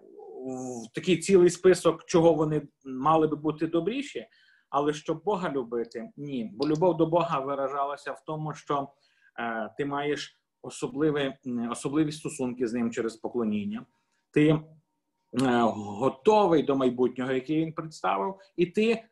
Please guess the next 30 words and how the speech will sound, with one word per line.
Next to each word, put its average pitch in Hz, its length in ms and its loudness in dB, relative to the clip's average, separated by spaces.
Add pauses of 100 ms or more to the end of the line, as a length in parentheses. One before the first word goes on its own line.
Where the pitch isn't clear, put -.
з 117 180 -8
ним 190 240 0
живеш 147 380 0
по - 160 -4
його 139 380 -2
заповідях 139 680 -6
реально 123 420 -4
зараз. 110 500 -8
Ти 135 100 -4
виконуєш 147 540 -6
то, - 160 -8
що - 200 -10
Бог 143 460 -2
для 127 140 -6
тебе 165 340 -2
представив 151 840 -4
і 139 60 -8
намалював. 143 640 -6 (500)
Ось. 123 280 -6 (600)
А 156 120 0
вертаючись 156 720 -2
до 156 80 -4
жанру 165 360 -2
апокаліпсису, 151 840 -6
скажу, 156 360 -2
що, 160 400 0 (160)
е, 113 540 -4 (120)
Бог 170 480 0 (200)
малює 135 640 -2
перспективу. 127 880 -6